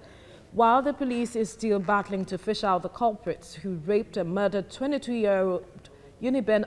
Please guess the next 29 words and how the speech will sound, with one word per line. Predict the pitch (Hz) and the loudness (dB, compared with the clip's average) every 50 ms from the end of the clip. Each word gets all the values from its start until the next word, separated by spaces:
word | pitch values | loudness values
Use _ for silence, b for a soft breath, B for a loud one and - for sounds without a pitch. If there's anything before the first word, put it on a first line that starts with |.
| - | -2
undergraduate | 208 220 247 254 233 190 196 180 180 175 175 175 175 170 170 170 - - - 180 | -2 -2 -2 -2 -2 0 0 0 0 0 -2 -4 -4 -4 -6 -6 -10 -14 -10 -8
Waila | 165 165 180 180 185 185 190 180 170 160 | -4 -2 0 0 0 0 0 0 0 -2
Omozoa, | 170 180 180 180 160 165 170 151 151 180 - B B B B B B B - | -2 -2 -2 -2 -2 -4 -4 -4 -6 -8 -12 B B B B B B B -18
so | - - 269 277 | -2 0 0 0
many | 285 285 277 247 240 233 | 2 2 0 2 2 2
other | 226 208 202 196 202 | 0 0 -2 -2 -4
cases | - - 190 180 160 - 180 170 - | -4 -4 -4 -4 -4 -6 -8 -6 -4
have | 170 160 | -6 -4
been | 151 160 151 151 | -4 -6 -6 -6
reported. | 156 151 - - 175 165 139 - - 170 - - - B B B B B B B | -8 -10 -10 -8 -8 -8 -8 -8 -12 -16 -16 -18 -20 B B B B B B B
Amongst | - 254 262 269 269 262 208 190 165 | -4 0 0 2 2 0 -2 -4 -4
these | 208 247 262 220 165 170 185 185 170 170 185 | -2 -2 0 0 0 0 -2 -2 -4 -4 -4
are | 185 - 214 214 214 214 | -2 -2 0 0 -2 -2
the | 214 214 214 208 | -2 -2 -4 -4
case | - - 240 240 254 269 262 240 | -2 -2 -2 -2 -2 -2 -2 -2
of | 220 196 170 147 | -2 -2 -2 -2
Barakat | 175 208 214 226 214 - 190 185 180 160 | -2 0 0 0 -2 -2 -4 -6 -6 -4
Bello, | - 185 196 196 170 151 170 185 | -4 -2 -2 -2 -2 -4 -6 -6
who | 165 175 214 214 214 208 208 - | -6 -6 -4 -4 -4 -4 -4 -4
was | 156 180 190 196 190 190 - | -2 0 0 0 0 -2 -4
allegedly | 202 190 202 220 240 247 247 277 233 240 254 247 | -4 -2 -2 -2 -4 -2 -2 -4 -4 -4 -4 -4
raped | 220 180 156 180 170 165 160 - - | -4 -4 -4 -2 -4 -4 -4 -6 -6
and | 190 175 175 202 | -6 -4 -2 -2
murdered | 220 233 240 196 180 160 165 165 190 | 0 0 0 0 -2 -4 -4 -6 -8
in | - - 196 190 185 | -6 -6 -6 -4 -2
her | 190 185 | -2 -4
home | 180 175 254 247 202 185 | 0 2 2 2 2 2
in | 160 147 147 | -2 -4 -6
Ibadan. | 151 143 - 151 143 143 147 139 | -8 -8 -8 -10 -10 -10 -10 -12